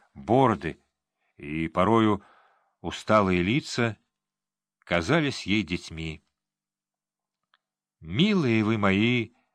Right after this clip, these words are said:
думала она, покачивая головой. Но все они уже теперь жили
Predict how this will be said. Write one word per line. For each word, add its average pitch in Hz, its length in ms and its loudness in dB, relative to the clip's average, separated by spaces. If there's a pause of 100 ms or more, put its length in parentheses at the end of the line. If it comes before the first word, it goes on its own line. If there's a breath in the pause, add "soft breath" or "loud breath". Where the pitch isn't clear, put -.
(460 soft breath)
думала 107 460 4
она, 104 280 2 (160 soft breath)
покачивая 98 680 2
головой. 95 600 2 (2750)
Но 117 180 2
все 220 300 2
они 170 260 2
уже 139 200 2
теперь 131 380 2
жили 120 420 2